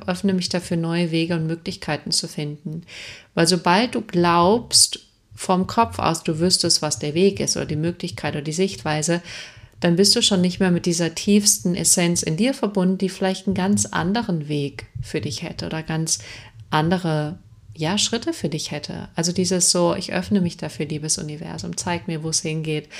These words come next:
was ich tun soll, was ich sagen soll und zu wem, was übrigens aus Ein Kurs in Wundern kommt und was ich immer sehr gerne wiederhole. Dann der vierte Punkt ist, und das ist ein wichtiger Punkt, und der wird dich eventuell überraschen,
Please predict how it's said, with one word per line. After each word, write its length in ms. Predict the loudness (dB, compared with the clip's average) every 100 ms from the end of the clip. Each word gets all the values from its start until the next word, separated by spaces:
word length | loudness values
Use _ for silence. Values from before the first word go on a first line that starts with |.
| -16 -10
was 160 | -6 -6
ich 80 | -6
tun 280 | -4 -2
soll, 200 | -2 -2
was 160 | -4 -4
ich 80 | -4
sagen 300 | -4 -6 -8
soll 140 | -6
und 100 | -2
zu 160 | -2 -2
wem, 260 | -8 -8
was 160 | -4 -4
übrigens 440 | -4 -10 -10 -10 -8
aus 260 | -6 -6 -6
Ein 100 | -8
Kurs 240 | 2 2 4
in 100 | 2
Wundern 320 | 2 2 0
kommt 260 | -2 -6 -4
und 60 |
was 200 | -2 -2
ich 60 | -4
immer 240 | -8 -8
sehr 200 | -8 -8
gerne 260 | -8 -8 -8
wiederhole. 580 | -8 -8 -6 -6 -8 -10 -14 -20 -18 -20 -20 -20 -18 -12 -10 -10 -12 -6 2
Dann 140 | 6
der 120 | 4
vierte 400 | 4 4 4 4
Punkt 560 | -2 0 2 2 0 0
ist, 320 | 4 6 6
und 140 | 6 2
das 160 | 2
ist 160 | 4 4
ein 120 | 4
wichtiger 440 | 2 2 -2 -2
Punkt, 520 | -2 -4 -2 -2 -4 -8 -14 -14 -12 -2
und 180 | 0 2
der 120 | 2
wird 160 | 0
dich 160 | -4 -4
eventuell 340 | -2 2 2
überraschen, 720 | 2 0 0 -2 -2 0 -2